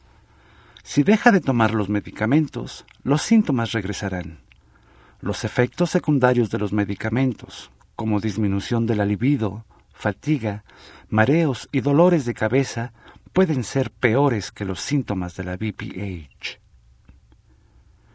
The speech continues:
Si sus síntomas son intensos, es posible que su médico le sugiera una cirugía para extirpar parte de la próstata.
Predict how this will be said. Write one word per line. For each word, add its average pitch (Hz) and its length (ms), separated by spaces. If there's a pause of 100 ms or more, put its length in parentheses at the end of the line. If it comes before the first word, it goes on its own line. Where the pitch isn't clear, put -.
(840)
Si - 160
sus 156 220
síntomas 160 720
son 127 260
intensos, 113 920
es 147 200
posible 190 520
que 143 100
su 131 140
médico 147 480
le 131 100
sugiera 147 600
una 170 260
cirugía 131 680
para 110 280
extirpar 107 720
parte 139 480
de 120 120
la 123 100
próstata. - 720